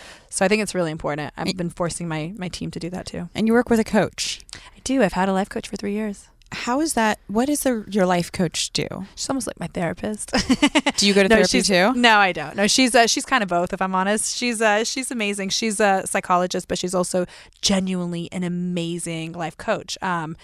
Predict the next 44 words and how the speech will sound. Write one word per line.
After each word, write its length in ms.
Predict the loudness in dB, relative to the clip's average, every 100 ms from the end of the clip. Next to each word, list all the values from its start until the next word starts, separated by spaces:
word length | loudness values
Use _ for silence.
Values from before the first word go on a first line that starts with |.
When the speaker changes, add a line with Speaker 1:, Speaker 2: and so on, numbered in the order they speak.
| -20 -20 -20 _
Speaker 1:
and, 240 | 0 0 2
you 100 | 4
know, 120 | 4
she, 120 | 4 0
I 160 | -2
feel 180 | 0 0
like 120 | 2
a 40 | 2
lot 120 | 0
of 60 | 0
times 140 | 0
just 180 | 0 0
saying 260 | 0 0
things 220 | -2 -2 0
out 140 | -2
loud 480 | 0 2 4 2 0
puts 180 | -4 -6
things 240 | -6 -6 -8
in 80 |
perspective. 760 | -8 -8 -6 -8 -4 -4 -4 -8 -20 -20 -20 -8
And 320 | 0 2 2 2
you're 80 |
almost 240 | 2 2 2
like, 220 | 0 0
"Okay, 240 | -2 -2
so 160 | 0 0
I 120 | 0
feel 280 | -2 2 4
this 260 | 4 0 0
way. 440 | -2 -2 -6 -10 _ _
I 60 | 0
feel 180 | 2 4
frustrated 480 | 2 2 0 -4
because 220 | -6 -8 -6
I 80 |
wanna 320 | -6 -4 -4 -4
do 160 | -6
this, 300 | -4 -4 -4
and 80 | -4
I 80 | -6
feel 200 | -2 -2
like 140 | -2
I 240 | -4 -4 -6
am, 160 | -8